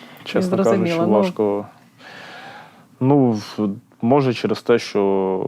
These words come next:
Speaker 1: в мене дуже хороший батальйон, який тимчасово не страшно залишити на когось іншого.
Speaker 2: Мгм.
Speaker 1: Мені так здається.
Speaker 2: А,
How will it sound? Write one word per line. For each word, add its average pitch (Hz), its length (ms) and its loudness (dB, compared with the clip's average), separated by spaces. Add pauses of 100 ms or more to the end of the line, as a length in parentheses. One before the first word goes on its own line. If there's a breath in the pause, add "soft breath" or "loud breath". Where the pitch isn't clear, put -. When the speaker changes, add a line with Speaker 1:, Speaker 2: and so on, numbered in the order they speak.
Speaker 1:
в 101 100 -8
мене 101 420 0 (220)
дуже 104 280 -2
хороший 101 420 -2
батальйон, 139 600 0 (180)
який 101 480 -2
тимчасово 120 680 0
не 104 140 -4
страшно 110 680 -4
залишити 110 480 0
на 98 80 -6
когось 101 420 -6
іншого. - 340 -6 (300)
Speaker 2:
Мгм. 180 260 -16 (140)
Speaker 1:
Мені 101 240 0
так 98 160 -2
здається. 98 420 -6 (1800 loud breath)
Speaker 2:
А, 220 260 4